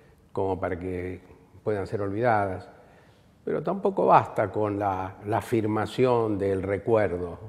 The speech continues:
¿no? Hay que reflexionar, hay que tratar de entender qué fue lo que pasó, hay que pensar cómo, eh,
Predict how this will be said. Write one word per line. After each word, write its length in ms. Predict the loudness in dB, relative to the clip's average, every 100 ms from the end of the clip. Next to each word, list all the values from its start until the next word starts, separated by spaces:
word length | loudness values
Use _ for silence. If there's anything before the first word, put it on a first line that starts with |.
| -18
¿no? 200 | -16 -16 -16 -20 _ -20 -6
Hay 160 | -6
que 300 | 2 6 6
reflexionar, 680 | 4 0 0 0 0 0 0
hay 120 | -2
que 120 | -2
tratar 320 | -2 -2 0 0
de 80 |
entender 400 | 0 0 0 -2
qué 140 | -2 0
fue 140 | 2
lo 80 | 0
que 60 | 0
pasó, 540 | -4 -4 -6 -6 -14 -20 -20 -20 -20 -20 -20 -12
hay 160 | -4 -2
que 180 | -2 -2
pensar 500 | -2 -2 2 2 2
cómo, 460 | 0 0 -2 -4 -10 -20 -18 -6
eh, 440 | -4 -2 -4 -8